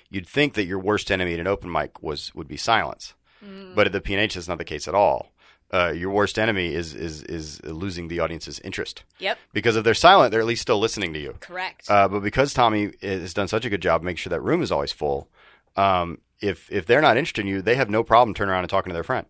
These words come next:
Speaker 2: Absolutely.
Speaker 1: Yeah,
Speaker 2: And
Speaker 1: and
Speaker 2: that's how it should be.
Speaker 1: Yeah.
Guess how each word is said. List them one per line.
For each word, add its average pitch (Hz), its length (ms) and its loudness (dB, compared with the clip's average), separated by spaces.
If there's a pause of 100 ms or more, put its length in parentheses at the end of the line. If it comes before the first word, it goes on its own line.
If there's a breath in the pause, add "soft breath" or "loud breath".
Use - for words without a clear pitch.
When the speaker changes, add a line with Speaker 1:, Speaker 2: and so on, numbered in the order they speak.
(100)
Speaker 2:
Absolutely. 247 960 -4
Speaker 1:
Yeah, 92 280 0
Speaker 2:
And - 120 0
Speaker 1:
and 277 100 0
Speaker 2:
that's 330 180 0
how 359 140 -2
it 339 80 -10
should - 300 -6
be. 226 340 -8
Speaker 1:
Yeah. 165 220 8